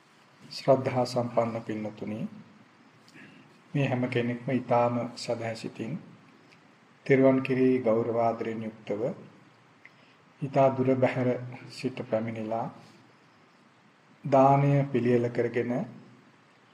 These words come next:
දානයේ අග්‍ර භාගය බුදුරජාණන් වහන්සේට පූජා කළා. දානයේ අවශේෂ භාගය ඊටාම ගෞ-, ගෞරවයෙන් යුක්තව භික්ෂූන් වහන්සේලාට පූජා කළා. භික්ෂූන්ගේ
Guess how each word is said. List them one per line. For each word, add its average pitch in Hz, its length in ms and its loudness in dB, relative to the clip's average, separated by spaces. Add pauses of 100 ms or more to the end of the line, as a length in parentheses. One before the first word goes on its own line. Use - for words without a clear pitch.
(680)
දානයේ 147 460 6
අග්‍ර 127 300 4
භාගය 123 500 2
බුදුරජාණන් 123 680 0
වහන්සේට 117 520 -8
පූජා 110 320 -6
කළා. 117 340 -2 (1500)
දානයේ 139 360 6
අවශේෂ 131 500 2
භාගය 120 420 0
ඊටාම - 1080 -4
ගෞ-, 113 340 -2
ගෞරවයෙන් 113 520 -2
යුක්තව 110 360 -6 (1120)
භික්ෂූන් 147 460 0
වහන්සේලාට 120 920 -2
පූජා - 300 -8
කළා. - 300 -12 (1500)
භික්ෂූන්ගේ 151 640 4